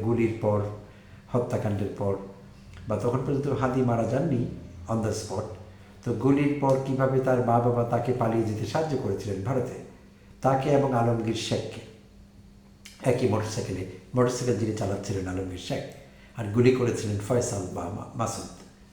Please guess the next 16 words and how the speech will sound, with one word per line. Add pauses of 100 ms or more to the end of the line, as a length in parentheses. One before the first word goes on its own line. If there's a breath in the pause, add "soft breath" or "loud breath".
(520 loud breath)
তো (260)
এখন (420)
এত (200)
সব (120)
তথ্য (160)
আসার (120)
পর (800 loud breath)
বিএনপির
মহাসচিবের (100)
বলতে
হচ্ছে (180)
আততায়ীর
গুলিতে (100)
হাদি
নিহত (120)
হয়েছেন।